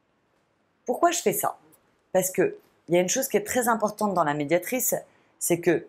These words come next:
dans les médiatrices, c'est que tout point situé sur la médiatrice d'un segment est à équidistance des deux points du segment de A et de B.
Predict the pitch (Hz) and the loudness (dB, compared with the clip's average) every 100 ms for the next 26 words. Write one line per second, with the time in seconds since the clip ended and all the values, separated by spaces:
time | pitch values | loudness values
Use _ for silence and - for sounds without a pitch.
0 | _ 156 156 175 254 226 165 151 - 185 | _ 0 2 4 4 2 2 0 0 -4
1 | - 170 160 - 262 226 - 190 - - | -4 -4 -6 -4 -4 -4 0 0 0 -8
2 | _ - - 233 - 190 160 - _ - | _ -2 -2 0 -4 0 0 0 _ -2
3 | 185 156 151 233 226 214 - 175 160 160 | 4 4 6 4 4 2 2 -2 0 2
4 | 220 190 170 - _ _ _ - - - | 2 2 0 -2 _ _ _ -20 -6 0
5 | 180 185 170 - 277 - - 226 175 214 | 2 4 2 2 -4 -4 -6 -2 0 0
6 | 226 - 208 208 - 170 - _ _ _ | 0 2 2 2 2 0 -2 _ _ _
7 | 143 196 175 247 - 254 226 214 233 175 | 0 2 4 2 2 0 2 4 2 4
8 | 165 156 185 240 254 233 196 170 165 - | 2 4 4 6 6 4 2 4 2 2